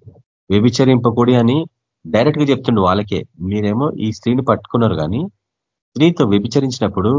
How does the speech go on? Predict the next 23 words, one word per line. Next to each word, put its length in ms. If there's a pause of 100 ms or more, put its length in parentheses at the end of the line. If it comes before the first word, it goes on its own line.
నువ్వు 300
కూడా 160
ఉన్నావు 220
కదా 360
అని 160
వాడిని 240
హెచ్చరిస్తుండు 640
రాళ్ళు 260
పట్టుకున్నాడని. 480 (1300)
అంటే 140
వాళ్ళు 320
సెటప్ 480
పెట్టి 420 (100)
ఆ 120
స్త్రీని 380
అట్లా 200
పట్టుకొని 420
తీసుకొని 280
వచ్చారు 220
ఆయన 120
కళ్ళ, 340
కాళ్ళ 300
ఎదుటి. 300